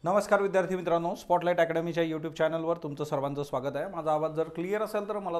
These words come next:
तसं चॅट बॉक्समध्ये सांगा, म्हणजे आपण आपलं सेशन जे आहे ते सुरू करू शकतो. दोन व तीन फेब्रुवारी दोन हजार चोवीसच्या चालू घडामोडींचं विश्लेषण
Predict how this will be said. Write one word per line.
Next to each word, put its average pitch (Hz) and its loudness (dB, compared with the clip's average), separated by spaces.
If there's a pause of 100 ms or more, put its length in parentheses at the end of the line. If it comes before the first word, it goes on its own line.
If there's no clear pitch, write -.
तसं 160 -6
चॅट 151 -4
बॉक्समध्ये 143 -6
सांगा, 143 -8
म्हणजे 131 -6
आपण 131 -2
आपलं 135 -4
सेशन 143 -4
जे 147 2
आहे 143 4
ते 139 -4
सुरू 127 -6
करू 123 -6
शकतो. 127 -10 (1700)
दोन 180 0
व 220 2
तीन 214 -2
फेब्रुवारी 175 -2
दोन 156 -4
हजार 147 -2
चोवीसच्या 143 -8
चालू 139 -4
घडामोडींचं 135 -6
विश्लेषण 151 -6